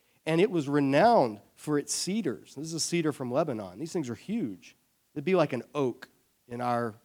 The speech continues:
continent, would be like a cedar from Lebanon. So she's pra-, you know, she's praising him and likening him to this, these, this figures of majesty. So again, the,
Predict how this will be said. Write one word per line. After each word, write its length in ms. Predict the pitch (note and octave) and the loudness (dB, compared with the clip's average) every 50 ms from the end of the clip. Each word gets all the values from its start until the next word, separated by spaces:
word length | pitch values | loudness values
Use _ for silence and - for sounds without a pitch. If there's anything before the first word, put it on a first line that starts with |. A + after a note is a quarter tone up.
| _ _ _ _ _ | _ _ _ _ _
continent, 520 | _ - A2 G2+ - G2+ G2 F#2 _ _ _ _ _ _ _ _ _ _ | _ -12 -12 -12 -12 -16 -20 -20 _ _ _ _ _ _ _ _ _ _
would 100 | - A#2+ | -12 -8
be 140 | G#2+ B2+ B2 | -4 -2 -2
like 180 | A#2+ A2+ A2+ - | -2 -2 -4 -6
a 60 | A#2+ | -8
cedar 320 | - - C3+ B2+ B2 B2 | -6 -4 -4 -4 -4 -4
from 200 | A2+ - A#2 G#2 | -6 -8 -10 -8
Lebanon. 480 | G#2+ A#2 C#3+ D3+ C#3 A#2+ G#2 F#2 F2 E2 _ _ _ _ _ _ _ - | -6 -4 -4 -4 -4 -6 -8 -10 -12 -16 _ _ _ _ _ _ _ -2
So 160 | - - - | 2 2 2
she's 300 | - - G3+ A3 G#3+ - | 4 4 2 2 2 0
pra-, 400 | - - - - D#3+ E3+ - G#3 | -2 -10 -10 -6 -6 -4 -4 -2
you 100 | G#3 G3 | -2 0
know, 160 | E3 D3 C#3+ | 0 0 -2
she's 380 | C#3 - - G#3+ A#3 G3 D#3+ - _ _ _ _ _ _ _ _ | -4 -6 -8 -8 -8 -8 -10 -14 _ _ _ _ _ _ _ _
praising 440 | - D#3+ F3+ A3 A3+ F#3 F3+ D3 B2+ | 0 0 0 0 0 -2 -4 -4 -4
him 220 | B2+ B2+ B2 A#2 | -4 -4 -4 -4
and 200 | A#2 A#2+ A#2 A#2+ | -6 -6 -6 -6
likening 440 | B2+ D3 F#3+ G3+ - G3 E3 D3+ C3+ | -2 -2 -2 0 0 0 0 0 0
him 180 | C3 C#3+ C3 B2 | -2 -4 -4 -4
to 100 | B2+ B2 | -4 -6
this, 220 | A#2+ B2+ B2 - | -6 -8 -10 -10
these, 300 | - C3 B2+ A#2+ A2+ - | -8 -6 -6 -6 -6 -8
this 220 | - B2+ A#2 - | -10 -10 -10 -10
figures 440 | - - - D#3+ D#3 C#3+ D3 B2+ A2 | -8 -4 -4 -4 -2 -2 -4 -4 -4
of 120 | A#2+ A2 G#2 | -6 -6 -6
majesty. 680 | A2+ A#2+ C3+ D#3+ E3+ C3+ B2+ - - - A2+ G2 F2 _ _ _ _ - _ _ _ _ _ _ _ _ _ _ _ - - | -4 -2 0 0 0 -2 -4 -8 -8 -8 -8 -8 -10 _ _ _ _ -20 _ _ _ _ _ _ _ _ _ _ _ -16 -2
So 260 | - F3 D#3+ D3 - - - - - | 2 2 4 4 2 -2 -8 -14 -10
again, 440 | - D3 C3+ E3+ F#3 F#3+ F3 C3+ A2 - - - _ _ _ | -8 0 4 6 6 6 6 4 2 -4 -12 -20 _ _ _
the, 360 | C3 D3+ D3+ C#3+ C3+ D3 D3+ | 2 4 6 6 6 4 0